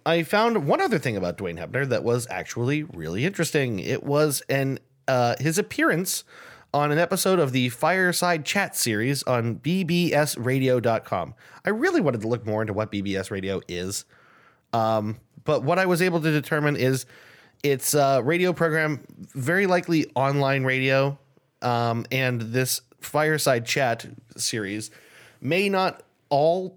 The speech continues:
be sort of like, uh, sort of a mystical type stuff, but this particular host is someone who knows, he, he calls himself the Zany Mystic. Uh, his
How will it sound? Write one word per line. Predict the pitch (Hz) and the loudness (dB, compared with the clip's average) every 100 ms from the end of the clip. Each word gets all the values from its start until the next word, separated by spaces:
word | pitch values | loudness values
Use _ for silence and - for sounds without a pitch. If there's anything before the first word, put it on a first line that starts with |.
| 120 | -6
be | 185 190 190 185 | -2 0 -2 -4
sort | - 196 | 0 2
of | 190 185 | 2 0
like, | 196 - - - - - | -2 -4 -20 -18 -18 -2
uh, | 151 143 139 135 | 2 4 2 2
sort | - 165 | 0 2
of | 156 | 2
a | 147 139 135 127 127 | 4 4 4 2 -4
mystical | 117 139 160 - 165 165 | -4 0 0 0 0 0
type | 160 165 - | 0 -2 2
stuff, | 170 170 - - - - | 2 0 -4 -20 -12 -2
but | 143 120 | -2 0
this | 156 165 | 0 0
particular | - 147 - 147 - 117 110 | 0 -4 -2 -4 0 0 0
host | 107 110 101 - - | 0 -2 -2 -6 -4
is | 107 82 - | -4 -4 -6
someone | 120 117 113 | -4 -4 -4
who | 127 | -2
knows, | 113 110 - | -2 -2 -4
he, | 120 | -4
he | 104 127 | -4 -6
calls | - 131 | -2 -4
himself | 117 117 110 | -2 -4 -2
the | 104 | -4
Zany | 98 127 170 175 | -2 -2 0 -2
Mystic. | 165 151 156 - - - - - - - - | -2 -2 -4 -8 -10 -10 -20 -20 -20 -20 -4
Uh, | 107 | -2
his | 113 | 2